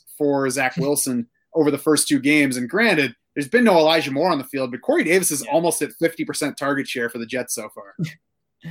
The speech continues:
Speaker 2: Yeah, and it's some ridiculous stat. He's, you know, been, like, s-, seen, like, seven targets on, like, twenty pass routes or something. Um, yeah, I mean, it's, you know, not sustainable. Like you said, Moore hasn't been on the field.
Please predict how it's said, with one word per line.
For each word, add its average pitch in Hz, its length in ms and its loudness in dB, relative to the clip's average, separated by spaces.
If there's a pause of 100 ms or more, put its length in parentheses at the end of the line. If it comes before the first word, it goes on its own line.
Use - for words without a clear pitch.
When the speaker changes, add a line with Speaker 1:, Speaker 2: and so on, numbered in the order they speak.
(520)
Speaker 2:
Yeah, 151 140 0
and 147 80 0
it's 143 140 -10
some 185 300 -6
ridiculous 160 480 -4
stat. 135 260 -6
He's, 127 200 -16
you 143 100 -16
know, 127 60 -14
been, 135 160 -10
like, 123 220 -12
s-, - 220 -20 (160)
seen, 160 160 -10
like, 143 160 -10
seven 139 300 -6
targets 127 360 -8
on, 131 120 -16
like, 120 200 -14
twenty 135 300 -14
pass 117 320 -14
routes 117 220 -12
or 117 80 -16
something. 120 500 -18
Um, 113 360 -18
yeah, 147 140 -4
I 123 40 0
mean, 143 100 2
it's, - 260 -4 (380)
you 131 40 -12
know, 131 120 -8
not 143 120 -4
sustainable. 131 480 -8
Like 127 140 -10
you 131 80 -14
said, 131 240 -8
Moore 123 280 -8
hasn't 123 240 -10
been 123 100 -10
on 120 100 -12
the 117 80 -18
field. 120 480 -10